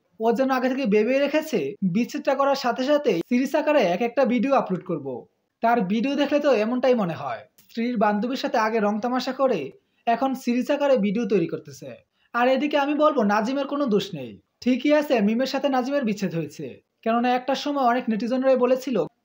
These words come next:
"কেন এত বেশি বেশি নাজিমের বাসায় মিমের বান্ধবী আসে?" তার কারণে মিম উত্তর দেয়, "আপনাদের এত সমস্যা কি?" বাইরে ভাই, জামাইও আমার, বান্ধবীও আমার, আমার বাসায় আসে, তাতে আপনাদের সমস্যা কি?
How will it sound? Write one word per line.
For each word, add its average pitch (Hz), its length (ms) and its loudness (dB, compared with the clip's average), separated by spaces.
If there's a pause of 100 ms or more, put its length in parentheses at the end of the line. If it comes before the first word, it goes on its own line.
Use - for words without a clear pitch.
"কেন 233 260 0
এত 269 180 0
বেশি 226 320 0
বেশি 269 220 2
নাজিমের 240 420 0
বাসায় 254 540 0 (160)
মিমের 247 340 2
বান্ধবী 226 380 2
আসে?" 151 400 -2 (200)
তার 208 140 0
কারণে 262 260 0
মিম 269 200 -2
উত্তর 269 320 0
দেয়, 175 300 0 (320)
"আপনাদের 285 440 0
এত 294 160 2
সমস্যা 208 420 -2
কি?" 123 280 -12 (140)
বাইরে 214 320 2
ভাই, 127 320 -2 (280)
জামাইও 220 340 0
আমার, 269 400 -2 (140)
বান্ধবীও 233 520 0
আমার, 131 320 -4 (720)
আমার 233 260 0
বাসায় 285 320 2
আসে, 277 200 0
তাতে 214 200 0
আপনাদের 247 360 0
সমস্যা 185 380 -4
কি? 120 240 -14